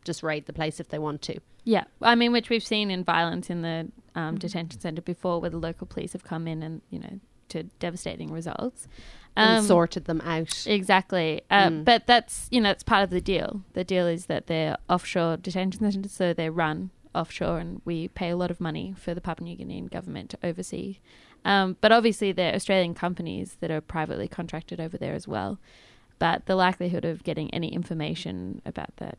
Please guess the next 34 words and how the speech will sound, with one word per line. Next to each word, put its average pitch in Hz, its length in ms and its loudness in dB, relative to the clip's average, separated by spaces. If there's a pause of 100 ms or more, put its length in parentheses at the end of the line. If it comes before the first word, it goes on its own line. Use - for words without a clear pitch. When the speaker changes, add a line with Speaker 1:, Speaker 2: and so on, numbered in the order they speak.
(100)
Speaker 2:
you - 100 -8
know, 170 180 -12 (800)
what - 160 -2
goes 165 180 -4
on 156 120 -4
there 147 200 -8
is - 220 -18 (120)
obviously 170 480 -6
in 190 60 -6
the 185 80 -2
news 180 300 -2
recently, 170 380 -8
very 175 220 -6
difficult. 175 520 -4 (640)
But, 190 140 -2
um, 180 360 -4 (100)
yeah. 269 200 -4 (440)
Speaker 1:
Would 254 160 0
you 330 100 4
say 196 300 4
that 165 320 -2
the, 165 420 2
um, 156 640 -2 (400)
um, 160 420 -4
L 165 120 -4
G 170 100 -6
B 160 140 -6
T - 180 -8
I 160 140 -2
people 160 560 -6
are 151 320 -2 (220)
the 156 320 0
most 151 440 -4
at 180 100 -4